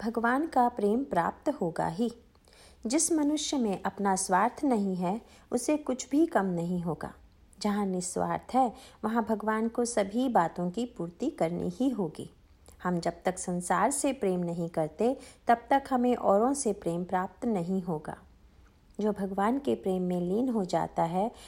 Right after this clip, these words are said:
उसे अन्य बातों का स्मरण ही नहीं रहता। मालिक के घर में प्रवेश करते ही जैसे चोर भाग जाता है, वैसे ही जो भगवान के प्रेम में रत हो गया, वह सुखी हो जाता है,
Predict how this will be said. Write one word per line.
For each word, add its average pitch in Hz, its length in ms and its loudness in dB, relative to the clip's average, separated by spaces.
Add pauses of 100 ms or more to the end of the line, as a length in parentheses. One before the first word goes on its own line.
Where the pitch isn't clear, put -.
(140)
उसे 294 280 2
अन्य 269 340 0
बातों 240 420 2
का 247 160 4
स्मरण 190 440 0
ही 240 160 0
नहीं 190 260 0
रहता। 170 400 -6 (680)
मालिक 196 380 2
के 269 160 -2
घर 233 200 2
में 240 180 2
प्रवेश 190 420 0
करते 170 340 -4
ही 240 280 -2
जैसे 180 460 0
चोर 208 320 -2
भाग 196 340 -2
जाता 165 380 2
है, 190 280 2 (360)
वैसे 190 360 0
ही 175 320 -4 (320)
जो 220 140 4
भगवान 202 480 0
के 285 200 0
प्रेम 214 280 0
में 185 200 0
रत 170 300 -4
हो 170 100 -2
गया, 170 300 2
वह 202 240 -2
सुखी 262 400 -4
हो 208 160 0
जाता 156 360 -2
है, 160 200 -6